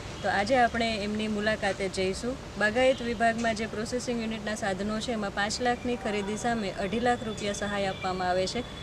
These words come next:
જેમાં ખેડૂત મિત્રો દ્વારા ડ્રમ, પલ્પર મશીન, મિક્સચર, બોઇલર અને પેકિંગ મશીન જેવા સાધનોની ખરીદી કરી શકે છે. તો આપણે આ જસાપુર ગામના એક પ્રગતિશીલ ખેડૂતના ફાર્મે મુલાકાત માટે જઈશું.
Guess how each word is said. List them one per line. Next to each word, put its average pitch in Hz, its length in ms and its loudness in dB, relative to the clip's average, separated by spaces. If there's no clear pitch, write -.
જેમાં 208 240 0
ખેડૂત 208 300 -4
મિત્રો 208 360 -2
દ્વારા 208 340 4
ડ્રમ, 202 540 0
પલ્પર 202 380 0
મશીન, 214 440 -2
મિક્સચર, 202 760 0
બોઇલર 214 500 4
અને 214 380 -2
પેકિંગ 254 380 2
મશીન 233 340 0
જેવા 208 260 0
સાધનોની 214 560 2
ખરીદી 202 460 -2
કરી 196 220 0
શકે 190 340 -2
છે. 202 200 -4
તો - 380 -6
આપણે 247 340 4
આ - 20 6
જસાપુર 247 520 4
ગામના 214 540 2
એક 208 140 -8
પ્રગતિશીલ 240 880 0
ખેડૂતના 214 440 0
ફાર્મે 202 480 -2
મુલાકાત 220 440 2
માટે 190 300 2
જઈશું. 185 440 -2